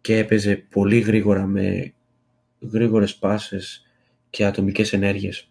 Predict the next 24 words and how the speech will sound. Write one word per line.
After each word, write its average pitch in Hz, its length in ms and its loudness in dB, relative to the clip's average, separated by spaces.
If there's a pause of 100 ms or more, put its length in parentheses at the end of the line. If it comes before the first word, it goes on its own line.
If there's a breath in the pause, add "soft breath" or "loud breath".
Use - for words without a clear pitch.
πολλές. 123 580 -2 (840)
Έχασε 139 480 -2
και 123 100 0
δύο-τρεις 123 380 0
ευκαιρίες 110 540 0
που - 180 -6
πάλι 120 240 2
ο 117 60 0
Πασχαλάκης 104 680 -2
ήταν 104 260 -2
εκεί 92 360 -2 (460 soft breath)
για 95 140 -4
να 95 380 -2 (280)
σταματήσει 98 800 -4
τους 90 300 -8
επιθετικούς - 480 -6
του - 80 -14
Ολυμπιακού. 95 580 -4 (540 soft breath)
Η - 140 -4
άμυνα 135 300 2
του 123 100 -2
παοκ 127 420 2 (920)
θεωρώ 165 360 0
ότι 143 480 0